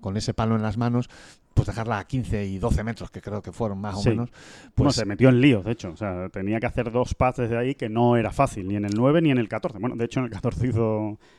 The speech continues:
Speaker 2: hizo bogey, ¿no?
Speaker 1: De
Speaker 2: Y
Speaker 1: hecho, en el catorce hace un bogey que prácticamente le, le descarta, ¿no? Sin embargo, luego vuelve el tipo.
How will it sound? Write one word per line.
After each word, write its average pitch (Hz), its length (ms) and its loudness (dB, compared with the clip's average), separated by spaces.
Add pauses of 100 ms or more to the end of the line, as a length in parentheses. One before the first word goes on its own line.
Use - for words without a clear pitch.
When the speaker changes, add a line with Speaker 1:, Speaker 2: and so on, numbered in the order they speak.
Speaker 2:
hizo 117 240 -2
bogey, 135 220 8
¿no? 117 80 0
Speaker 1:
De 135 60 2
Speaker 2:
Y - 20 2
Speaker 1:
hecho, - 140 4
en 143 40 6
el 127 60 2
catorce 139 420 6
hace 139 220 2
un 131 80 6
bogey 135 220 8
que 120 40 4
prácticamente 123 640 2
le, 107 260 2
le 101 140 0
descarta, 98 500 -2
¿no? 127 140 -4 (360)
Sin 123 180 -2
embargo, 180 580 8 (120)
luego 156 260 8
vuelve 143 280 8
el 101 120 2
tipo. 80 340 4